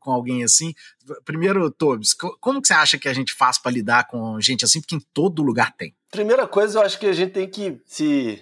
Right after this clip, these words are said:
Speaker 2: abandonar um pouco os direitos autorais daquilo que a gente faz dentro da, da, da planta, né? Dentro da, do escritório, dentro.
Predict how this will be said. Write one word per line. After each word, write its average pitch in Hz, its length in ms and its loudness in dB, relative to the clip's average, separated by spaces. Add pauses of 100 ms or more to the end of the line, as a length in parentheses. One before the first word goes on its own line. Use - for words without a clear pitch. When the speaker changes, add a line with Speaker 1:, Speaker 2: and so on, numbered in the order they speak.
(160)
Speaker 2:
abandonar 147 520 4
um 151 80 0
pouco 143 300 -2
os 131 80 -6
direitos 139 320 0
autorais 135 580 2
daquilo 123 300 0
que 139 80 -2
a 127 40 2
gente 127 220 -4
faz 117 300 2
dentro 123 160 -4
da, 127 180 4
da, 117 400 2 (140)
da 123 140 2
planta, 110 420 0
né? 117 160 2
Dentro 110 240 0
da, 104 320 2 (100)
do - 580 -10
escritório, 123 600 2
dentro. 120 260 -2